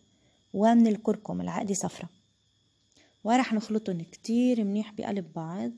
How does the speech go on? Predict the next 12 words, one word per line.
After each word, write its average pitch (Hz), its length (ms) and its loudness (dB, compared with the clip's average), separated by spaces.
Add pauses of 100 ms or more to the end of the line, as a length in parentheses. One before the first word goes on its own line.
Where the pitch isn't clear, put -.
(720)
بعد 208 260 2
ما 196 80 2
نخلطهم 190 420 0
بقلب 180 360 2
بعض، 196 400 0 (440)
رح 190 220 -2
نحط 214 400 -4
شوي 208 360 0
صغيرة 202 340 2
من 185 100 0
الزيت 180 320 0
النباتي. 190 760 -2